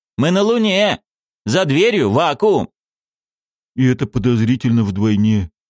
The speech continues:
сказал пацан. Пришлось просыпаться окончательно и идти разбираться. Когда Витя оказался на месте событий, вокруг шлюза собрались почти все обитатели лунной зоны.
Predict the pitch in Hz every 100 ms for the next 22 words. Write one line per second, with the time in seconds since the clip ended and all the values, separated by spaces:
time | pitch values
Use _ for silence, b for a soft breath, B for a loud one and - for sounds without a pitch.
0 | _ _ - 92 87 85 - - - 69
1 | - _ _ _ _ _ _ _ b b
2 | b b 165 196 240 262 - 190 185 196
3 | 190 180 165 165 143 208 208 190 160 139
4 | 127 160 151 120 120 107 98 - 95 82
5 | _ _ _ _ _ - 117 127 123 120
6 | 110 113 107 110 - 104 101 104 95 104
7 | - 104 101 175 - 165 113 92 - 92
8 | - 95 156 117 90 87 85 87 117 -
9 | 80 - 90 82 - - 101 120 87 76
10 | - 80 - 80 78 78 76 76 73 71
11 | 50 50